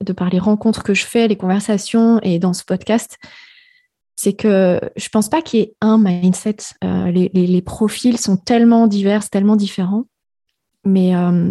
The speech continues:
d'après vous, en fait, qu'est-ce qu'il y aurait comme, euh, comme, euh, comme point commun, comme fil rouge, comme, euh, critère indispensable, euh,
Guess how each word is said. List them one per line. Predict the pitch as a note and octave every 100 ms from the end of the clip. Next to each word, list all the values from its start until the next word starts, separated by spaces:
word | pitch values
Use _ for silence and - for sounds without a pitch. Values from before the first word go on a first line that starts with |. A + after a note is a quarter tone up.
| -
d'après | G3+ G3+ A#3
vous, | A3 D4+
en | A#3+
fait, | G3+ G3
qu'est-ce | - - C4+ C4+
qu'il | -
y |
aurait | G#3+ A3 B3
comme, | G#3 G3
euh, | F3+ F3+ F#3 _ _ _ _ _ _ _ _ _ _ _ _
comme, | - F#3+ F3+
euh, | E3+ E3+ - G3+
comme | - F#3+
point | F#3 A3+ A3
commun, | A3+ G3 F#3+
comme | F#3+ F#3+
fil | F#3 A#3+ G#3+
rouge, | G3 G3 G3 -
comme, | F#3+ F#3 F3
euh, | F3 E3+ E3+ E3+ F3 - _ _ _ _
critère | - G#3+ G#3 G#3+
indispensable, | G3 F#3 G#3 - A3 G#3 G#3+ G3 G3+ G3 - - -
euh, | F3+ F3+ F3+ F3 F3